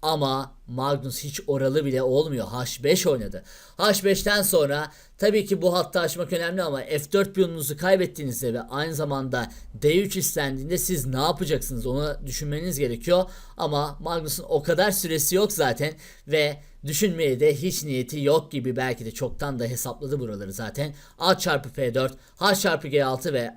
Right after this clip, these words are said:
at çarpı G altıdan sonra şimdi fil F beş oynandı. Şimdi tehdit fil G altı almak ve devamında kale boşta kalmış oluyor. O yüzden rok atıldı ama fil çarpı G altı, H çarpı G altı oynandıktan sonra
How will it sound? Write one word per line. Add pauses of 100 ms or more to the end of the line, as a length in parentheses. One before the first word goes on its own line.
at
çarpı
G
altıdan
sonra
şimdi
fil
F
beş
oynandı. (280)
Şimdi
tehdit
fil
G
altı (280)
almak
ve
devamında
kale
boşta
kalmış
oluyor.
O
yüzden (280)
rok
atıldı
ama
fil
çarpı
G
altı,
H
çarpı
G
altı (500)
oynandıktan
sonra